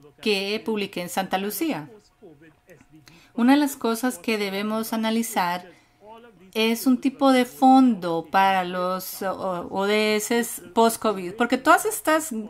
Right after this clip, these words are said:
estos objetivos de desarrollo se nos han salido del, del, de las manos. En nuestra respuesta al covid estamos atrasadísimos ahora para alcanzar estos, eh, objetivos de desarrollo sostenible. Entonces, cuando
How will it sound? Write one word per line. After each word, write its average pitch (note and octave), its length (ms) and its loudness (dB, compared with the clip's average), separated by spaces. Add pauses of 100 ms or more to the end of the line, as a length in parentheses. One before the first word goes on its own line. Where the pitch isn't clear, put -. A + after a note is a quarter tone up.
(340)
estos C4 240 0
objetivos C4+ 480 4
de B3+ 80 4
desarrollo B3+ 640 2 (260)
se - 180 2
nos A3 240 2
han A3+ 520 2 (440)
salido A#3+ 560 4
del, G#3+ 360 -2
del, G3 680 -6
de G3 100 2
las F#3 120 2
manos. F3+ 460 0 (260)
En A3 120 0
nuestra A3 260 0
respuesta C4+ 460 2
al B3+ 80 4
covid C4 360 4 (300)
estamos G#3+ 680 0
atrasadísimos A3+ 840 0
ahora G#3+ 340 4
para A3+ 300 6
alcanzar G3+ 640 0
estos, G#3+ 460 -4
eh, G3 240 -2
objetivos G3+ 400 -2
de G#3 60 -2
desarrollo F#3 500 -2
sostenible. F3+ 540 -6
Entonces, B3 260 -2
cuando A#3 380 2